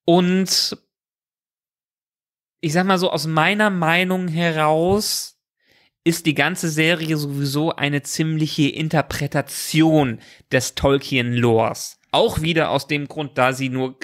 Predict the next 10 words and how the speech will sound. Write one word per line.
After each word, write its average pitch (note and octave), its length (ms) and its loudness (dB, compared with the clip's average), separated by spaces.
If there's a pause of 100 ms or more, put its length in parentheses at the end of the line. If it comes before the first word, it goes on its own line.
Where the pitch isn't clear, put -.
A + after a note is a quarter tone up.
(100)
Rechte C#3 280 -4
an B2+ 160 -4
gewissen C3+ 600 -4 (280)
Materialien B2 880 0
haben. A2 400 -4 (440)
Und C3 220 -6
dadurch, D3 600 0
dass F3 320 0
sie D3 140 -2
sich C#3 400 -2